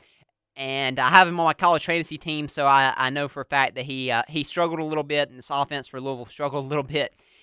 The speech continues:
in, in week one, so we'll see if they can get it back going. But again, this is an exciting U C F team with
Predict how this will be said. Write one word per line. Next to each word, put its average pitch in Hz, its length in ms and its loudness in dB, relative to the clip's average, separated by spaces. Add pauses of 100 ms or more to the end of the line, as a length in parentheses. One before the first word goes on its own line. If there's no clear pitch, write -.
(100)
in, 139 360 -4
in 147 220 -4
week 147 220 -4
one, 156 220 -4
so 147 140 -12
we'll 196 100 0
see 226 220 -4
if - 80 -4
they 185 100 2
can 180 160 -6
get 175 140 -2
it 151 80 -4
back 139 240 0
going. 151 380 -2 (880)
But 156 120 -4
again, 151 220 -2
this 165 160 -6
is 185 100 -6
an 180 80 -4
exciting 160 440 0
U 156 100 -4
C 147 180 -8
F 147 160 -2
team 147 280 -8
with 127 160 -6